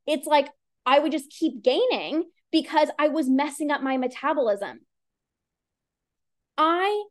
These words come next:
never understood that I was hurting my metabolism, or even if I did understand, I didn't care at the time.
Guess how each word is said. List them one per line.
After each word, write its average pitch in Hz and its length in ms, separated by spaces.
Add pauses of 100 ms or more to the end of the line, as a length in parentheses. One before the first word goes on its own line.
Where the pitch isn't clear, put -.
never 285 640
understood 262 920 (520)
that 294 180
I 294 120
was 285 180
hurting 277 240
my 254 100
metabolism, 233 720
or 285 180
even 392 200
if 494 120
I 370 100
did 240 200
understand, 247 680
I 285 120
didn't 311 280
care 277 220
at 285 100
the 254 60
time. 254 560